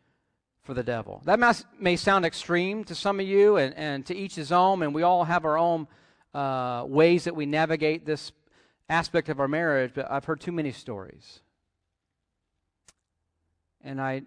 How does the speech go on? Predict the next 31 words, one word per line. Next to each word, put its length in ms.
know 200
my 140
own 180
sin 240
nature 520
and 340
the 80
sin 240
nature 300
of, 100
of 180
man 540
to 100
know 480
that 140
no 280
one 460
is 160
above 340
temptation, 720
right? 320
No 220
one 140
is 120
above 280
a 40
fall. 500
And 220
it, 120
God 280
says 460